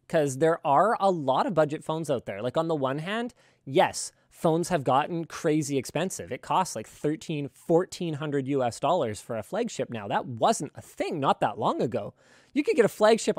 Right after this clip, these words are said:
iPhone for seven, eight hundred dollars not that many years ago.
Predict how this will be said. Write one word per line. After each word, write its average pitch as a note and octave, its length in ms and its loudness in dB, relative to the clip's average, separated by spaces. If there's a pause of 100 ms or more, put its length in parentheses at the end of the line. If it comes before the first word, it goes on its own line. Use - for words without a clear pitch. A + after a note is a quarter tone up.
iPhone C3+ 480 0
for C3+ 200 -6
seven, F#3 260 2
eight E3+ 140 -4
hundred D#3+ 280 -2
dollars D#3 420 2 (120)
not D3 300 4
that F3+ 320 4
many F#3 220 2
years F3 280 -2
ago. A#2+ 300 -4